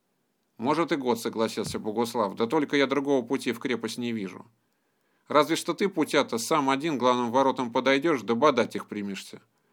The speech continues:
А корсунцы на это глядя от смеха со стены попадают.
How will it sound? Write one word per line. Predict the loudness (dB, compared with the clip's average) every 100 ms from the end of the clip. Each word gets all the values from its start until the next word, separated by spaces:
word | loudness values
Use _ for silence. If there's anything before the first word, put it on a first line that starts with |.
| _ _ _
А | 0 2
корсунцы | 4 4 2 -2 -2
на | -2 -2
это | -2
глядя | 0 0 2
от | 0
смеха | -2 -4 -2
со | -4 -6
стены | -4 -4 -2
попадают. | -2 -2 -6 -8 -10 -14